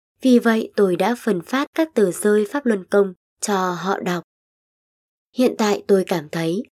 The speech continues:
mình thật sự đã có cải thiện. Sau khi làm tốt một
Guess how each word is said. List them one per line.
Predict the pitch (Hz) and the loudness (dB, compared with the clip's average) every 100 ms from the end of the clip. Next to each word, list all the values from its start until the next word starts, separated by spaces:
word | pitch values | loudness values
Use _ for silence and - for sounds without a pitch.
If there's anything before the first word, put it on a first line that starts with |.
| _ _ - | _ _ 0
mình | 254 233 226 | 4 4 2
thật | 220 | -2
sự | - 240 226 - | 0 0 0 0
đã | 180 240 | -4 -2
có | 208 160 170 | -4 -6 -4
cải | - 196 - | -2 -2 -2
thiện. | 190 190 - _ _ _ _ _ _ - | -4 -4 -8 _ _ _ _ _ _ -4
Sau | 233 196 | 0 0
khi | - 202 185 | 4 4 4
làm | 175 156 | -2 -6
tốt | - 269 294 | -2 -2 2
một | 220 | -2